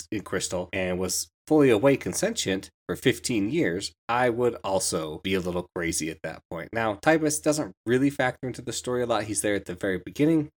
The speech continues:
He's there at the very end. Aside from that, not really. Now, let's get on to her mom. Her mom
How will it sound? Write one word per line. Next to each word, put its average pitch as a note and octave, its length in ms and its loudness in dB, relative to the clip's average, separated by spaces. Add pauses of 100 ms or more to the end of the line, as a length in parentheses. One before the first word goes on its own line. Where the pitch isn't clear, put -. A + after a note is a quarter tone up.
He's G2 160 -6
there F2+ 180 -2
at E2 120 -6
the F2+ 60 -12
very F2+ 300 -2
end. C#3+ 280 2
Aside A#2 140 -2
from G#2 160 -4
that, G2+ 260 -2
not F#2+ 180 -4
really. F2+ 180 -4
Now, A2+ 300 4
let's D3 140 0
get D#3+ 160 2
on G2 220 2
to F#2 380 -2 (160)
her F#2+ 120 -4
mom. E2+ 400 -6 (500)
Her C#3+ 160 2
mom A2 480 4